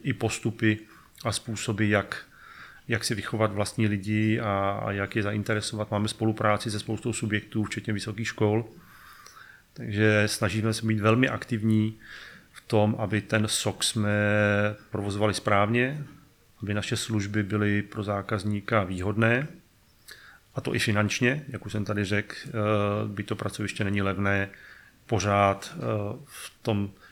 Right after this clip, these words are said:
množství toho, co děláme pro zákazníka, kdyby to dělal per partes, vyšlo by ho to mnohokrát dráž, než když si to dělá na také centralizované, specializovaném pracovišti.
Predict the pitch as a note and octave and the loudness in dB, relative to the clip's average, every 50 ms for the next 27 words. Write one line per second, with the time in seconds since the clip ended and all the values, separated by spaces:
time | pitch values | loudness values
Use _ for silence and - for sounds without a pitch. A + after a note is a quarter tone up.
0 | - - _ - A2+ G#2+ A2+ G#2+ - - - A2+ G#2+ - - G2+ G2+ G#2 - A#2+ | -20 -12 _ 0 2 2 2 2 0 -2 -2 -4 -2 0 0 0 0 0 0 0
1 | G#2 G#2+ G2+ G2+ G2 G2+ G#2 G#2 - - A2+ G2+ G#2+ G#2 G#2 - A2 F#2+ G2+ G#2+ | 2 2 2 2 2 2 0 -2 -2 -4 -2 -2 -2 -2 -2 -2 -2 0 0 -2
2 | G#2 F#2+ - G#2+ G2+ G#2 G2 G2+ - A2 G2 G2 G2+ G#2 - G#2+ G2+ - A2 G#2+ | -2 0 0 0 0 0 -4 -2 -4 -2 0 0 0 0 0 0 0 2 2 2
3 | G2+ - G#2 G2+ G2 G2 G2+ G2+ G2+ - - A2 F2+ - F#2 G2+ G2 - A2 G#2 | 2 0 0 0 0 -2 -2 -6 -6 -4 -4 -4 -4 -2 -4 -4 -2 0 0 0
4 | G2 G2+ G#2 G#2+ G#2+ A2 G#2 G2+ G#2 - - G#2 G2+ G2 F#2 F#2+ G2 G2 G2+ F#2+ | 2 2 2 4 4 4 2 2 0 -2 0 2 2 2 2 0 -2 0 0 0
5 | F#2 G2 G2+ - - - A#2 G#2+ G2 F#2+ F#2+ F2 G#2+ A#2+ - F#2+ G2+ - - G#2+ | 0 -2 -4 -8 -8 -6 -4 -4 -4 -4 -6 -8 -8 -8 -6 -4 -4 -4 -4 -2
6 | G#2 A2 G2+ G2+ F#2+ G2 G2 F#2+ - _ A#2 A2+ - A2+ G2 - G2+ - A2 G#2 | -2 -2 0 0 -2 -2 -4 -6 -8 _ -16 -10 -6 -6 -2 -2 -2 -2 -2 0
7 | - A2 - A#2 G#2 G2+ F#2+ G#2 G#2 G2+ G2+ G2 - - G2 - G#2+ G2+ G2 G#2+ | 0 0 2 2 2 2 2 2 0 0 0 -2 -2 -6 -2 -2 -2 0 2 2
8 | G#2 G2 F2+ F#2+ F2+ - G#2 G2+ A2 - - - C3+ C#3 | 0 0 0 -2 -4 -4 -6 -6 -8 -8 -8 -10 -12 -12